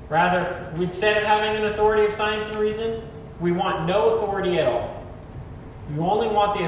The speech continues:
authority of self. Only we fail to realize that this no authority approach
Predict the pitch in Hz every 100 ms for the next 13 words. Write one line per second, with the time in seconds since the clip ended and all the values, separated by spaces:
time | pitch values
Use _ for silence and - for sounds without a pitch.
0 | - 180 180 165 143 - - - - -
1 | - - - - - - - - - 147
2 | 170 202 196 190 - 214 233 240 233 185
3 | 254 302 - - - - - - - -
4 | - 185 185 185 175 202 226 240 233 220
5 | 226 220 208 - 202 202 233 -